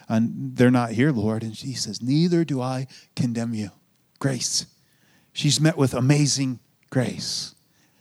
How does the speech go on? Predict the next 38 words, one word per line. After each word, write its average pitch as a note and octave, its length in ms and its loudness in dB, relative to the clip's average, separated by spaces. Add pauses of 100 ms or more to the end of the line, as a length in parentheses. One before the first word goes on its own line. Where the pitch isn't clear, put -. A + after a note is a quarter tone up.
(220)
But E3+ 380 4 (640)
now B2+ 140 2
go B2+ 260 6
and D3+ 160 6
leave B2 220 6
your C3+ 120 2
life G#2 280 0
of A#2+ 80 -6
sin. D#3+ 320 -4 (440)
See, - 180 4
it C3 60 4
exposes D3 800 6 (320)
the D3 120 6
light E3 240 2
to D#3+ 100 6
bring D3 240 8
healing E3+ 420 4
and B2 120 0
restoration, D3 760 2 (960)
to - 80 -6
bring C#3 140 10
holiness F3+ 580 4
into A#2 160 -12
the - 60 -20
life, - 360 -20
to C3+ 80 -8
bring D#3 260 0 (380)
life F3 440 8
as E3 160 0
it - 100 -10
was C#3+ 180 -4
intended F3+ 460 -2
to - 80 -10
be E3+ 140 -2
lived, F3 420 2 (300)
joy F#3 520 8
of D#3+ 200 2
God, D3+ 560 -2